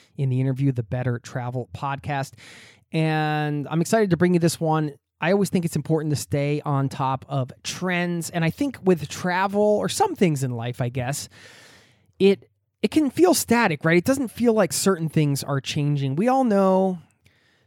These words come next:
things are ever changing, but sometimes certain things feel static. In some ways, for me, travel <laughs> can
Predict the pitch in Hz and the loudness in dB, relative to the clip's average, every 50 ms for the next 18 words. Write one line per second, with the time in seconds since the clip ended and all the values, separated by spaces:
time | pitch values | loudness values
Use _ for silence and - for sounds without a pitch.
0 | _ - - 160 151 147 131 156 127 - - 156 151 127 135 131 123 - - - | _ 0 0 2 2 2 0 0 0 -2 -2 -4 -2 -2 -2 -4 -4 -6 -10 -6
1 | - - 185 220 196 139 135 127 123 120 - - - 247 269 247 262 269 254 233 | -4 -2 0 0 0 0 -2 -4 -4 -6 -6 -4 -4 -4 -4 -4 -4 -4 -4 -4
2 | 226 208 180 - - _ _ _ _ _ _ _ _ - - - 262 226 196 165 | -4 -6 -8 -10 -12 _ _ _ _ _ _ _ _ -8 0 2 2 2 2 2
3 | 180 170 156 - - - 170 151 131 123 - - - 127 120 117 117 120 123 - | 2 2 0 0 -4 -4 -4 -4 -4 -6 -8 -10 -10 -10 -10 -10 -10 -12 -12 -10
4 | 143 151 - - 381 349 302 262 247 240 185 - - 180 160 156 160 165 170 175 | -10 -10 -6 -6 -6 -2 -2 -2 -2 -2 -4 -2 0 0 2 4 4 4 4 2
5 | 175 - _ _ _ _ _ _ _ _ _ _ _ _ - - - 190 185 185 | 0 -2 _ _ _ _ _ _ _ _ _ _ _ _ -10 -6 -4 -2 0 2
6 | 175 170 - - - - 156 151 127 | 2 0 0 0 -2 0 2 0 0